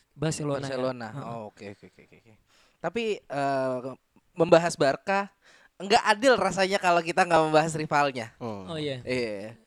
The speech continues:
Speaker 1: Levante.
Speaker 3: Atletico maksudnya.
Speaker 2: Levante,
Speaker 1: Levante.
Speaker 2: Atletico. Atletico nanti terakhir.
Speaker 3: Atletico terakhir.
Speaker 2: Eh, sekarang kita bahas Real Madrid. Real Madrid,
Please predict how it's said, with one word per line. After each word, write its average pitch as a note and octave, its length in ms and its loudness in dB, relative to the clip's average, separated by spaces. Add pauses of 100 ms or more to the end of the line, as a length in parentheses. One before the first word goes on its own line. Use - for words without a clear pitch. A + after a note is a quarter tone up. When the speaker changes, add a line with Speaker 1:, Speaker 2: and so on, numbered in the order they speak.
(160)
Speaker 1:
Levante. E3 240 -2
Speaker 3:
Atletico F3+ 380 6
maksudnya. D3 340 0
Speaker 2:
Levante, D3+ 320 -2
Speaker 1:
Levante. C3+ 340 -4
Speaker 2:
Atletico. C3 640 -6
Atletico F3 540 -6
nanti F3 260 -4
terakhir. C3 460 -2
Speaker 3:
Atletico B2+ 240 -10 (100)
terakhir. - 380 -20
Speaker 2:
Eh, E3+ 400 0
sekarang F#3 320 -4
kita F#3 240 -10
bahas F3+ 260 -6
Real D#3 240 -4
Madrid. D3+ 460 -6 (600)
Real A3 300 2
Madrid, A#3 440 -2